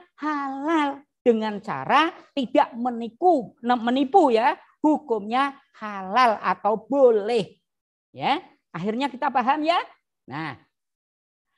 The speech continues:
manajemen pemasaran sudah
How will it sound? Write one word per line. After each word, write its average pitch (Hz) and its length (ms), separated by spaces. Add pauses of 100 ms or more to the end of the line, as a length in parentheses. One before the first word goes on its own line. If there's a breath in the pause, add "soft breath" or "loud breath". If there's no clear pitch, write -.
(300)
manajemen 320 560
pemasaran 254 880
sudah 262 640